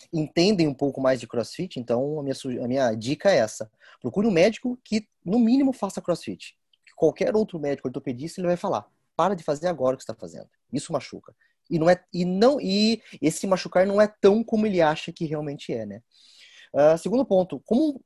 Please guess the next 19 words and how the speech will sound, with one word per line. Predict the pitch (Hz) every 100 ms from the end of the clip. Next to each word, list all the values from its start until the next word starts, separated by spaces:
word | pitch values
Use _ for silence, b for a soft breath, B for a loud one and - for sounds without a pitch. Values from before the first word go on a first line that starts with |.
| -
todo | 226 262
praticante | 202 175 123 151 220 247 - 113
de | 113
uma | 135
atividade | 135 139 131 127 110
de | 110
alta | 131 233 175
intensidade, | 156 135 117 110 104 95 98 b b b -
com |
uma | 117
frequência, | - 127 - 135 180 180 - 107
né, | 120
de | 104
cinco | - 156 160
a |
seis | 120 117
vezes | 113
por | - 113
semana, | 107 131 226